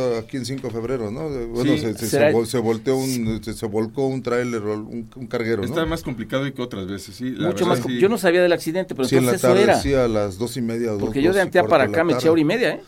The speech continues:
Speaker 1: Desde las dos y media estaba congestionado ahí, más de lo normal.
Speaker 2: Sí, no, no, no está fácil. Y cuando
Speaker 1: Sí.
Speaker 2: hay un accidente se nos complica más, pero bueno, yo creo que en estos tiempos tres minutos tarde es muy puntual.
Speaker 3: Muy puntual, ¿cómo no?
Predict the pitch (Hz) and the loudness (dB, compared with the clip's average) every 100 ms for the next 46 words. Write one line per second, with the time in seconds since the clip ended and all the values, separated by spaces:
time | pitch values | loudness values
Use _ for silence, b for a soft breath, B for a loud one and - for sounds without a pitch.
0 | b b 117 117 117 117 110 110 156 160 | b b -4 -2 0 0 -2 0 0 0
1 | 156 151 156 - 151 139 127 117 120 123 | -4 -2 -2 -4 -4 -6 -10 -16 -16 -14
2 | 113 120 117 120 117 127 127 139 127 110 | -14 -12 -12 -12 -12 -4 0 2 2 0
3 | 107 104 107 110 - - - - - - | 0 -2 -4 -6 -10 -18 -18 -20 -14 -6
4 | 117 120 113 131 135 135 131 113 117 117 | -4 -2 -2 -4 -4 -6 -8 -8 -8 -8
5 | 92 92 - 107 107 95 104 113 160 165 | -8 -8 -6 -4 -4 -4 -4 -2 0 0
6 | 139 131 135 143 160 107 92 92 92 117 | -2 -4 -4 -6 -8 -8 -10 -12 -10 -8
7 | 110 127 143 123 156 151 - b b b | -8 -8 -8 -8 -8 -10 -12 b b b
8 | b - - - 104 156 165 160 165 123 | b -20 -20 -12 -2 0 0 -2 -2 -4
9 | 151 143 - 131 135 120 117 113 107 107 | -4 -4 -6 -6 -4 -4 -6 -8 -8 -8
10 | 101 107 - 110 107 92 80 76 78 - | -6 -8 -8 -8 -8 -10 -12 -12 -16 -18
11 | _ 131 160 151 98 117 117 117 117 110 | _ 6 6 6 4 6 6 4 0 0
12 | 107 110 | 0 -2